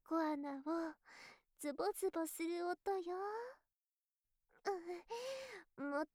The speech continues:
といっぱいズボズボくちゅくちゅしちゃうから、あなたもオナニーしてね。エッチなおまんこオナニーおかずにしながら、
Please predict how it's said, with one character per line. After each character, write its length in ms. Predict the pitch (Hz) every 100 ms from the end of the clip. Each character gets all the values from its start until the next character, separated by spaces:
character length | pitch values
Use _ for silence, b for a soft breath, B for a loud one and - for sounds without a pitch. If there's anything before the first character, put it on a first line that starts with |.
| _
と 160 | 311 285
い 200 | 294 294
っ 40 | - _ _ _
ぱ 260 | 359 330 381
い 60 | 370 403 587 587 554 466 277
ズ 120 | 302
ボ 160 | 311 320
ズ 180 | - 294
ボ 160 | 285
く 140 | - -
ち 140 | -
ゅ 40 | 392
く 180 | - 381
ち 140 | 349
ゅ 40 | 330
し 140 | -
ち 80 | -
ゃ 120 | 370
う 60 | 392
か 180 | - 370
ら、 320 | 349 359 381 B B B B B B -
あ 60 | 359
な 160 | 359 392
た 180 | 392
も 260 | 339 330 311
オ 60 | 359
ナ 160 | 415
ニ 240 | 359 339 330
ー 40 |
し 120 | -
て 100 | - 392
ね。 120 | 381 339 392 440 494 - - _ _ _ B B B B B B B _ _ _
エ 80 | 302
ッ 60 | 294 -
チ 160 | - 269
な 260 | 262 247
お 40 | 269
ま 180 | 277
ん 100 | 302
こ 180 | - 311
オ 60 | 320
ナ 160 | 349 330
ニ 280 | 302 294
ー 40 | 277
お 40 |
か 160 | 285 320
ず 120 | 330
に 160 | 349 359
し 160 | -
な 180 | 370 381
が 200 | - 330
ら、 320 | 349 381 381